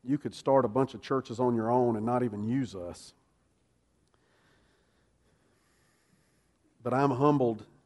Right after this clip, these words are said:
by the fact that you've called the folks in this room here to begin this church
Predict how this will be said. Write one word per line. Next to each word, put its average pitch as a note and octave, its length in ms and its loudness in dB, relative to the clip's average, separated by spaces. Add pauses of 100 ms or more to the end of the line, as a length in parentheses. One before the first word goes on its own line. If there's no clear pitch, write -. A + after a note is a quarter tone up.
(340)
by C3 140 2
the A#2+ 80 -2
fact C3 420 2
that G2+ 100 -10 (460)
you've C3 220 -4
called C#3 240 2
the A#2 80 -4
folks C#3+ 520 0 (440)
in B2+ 140 0
this C#3 240 0
room C3+ 380 2
here A#2 340 -4 (800)
to - 100 -10
begin B2+ 340 2
this C#3 200 2
church - 500 -14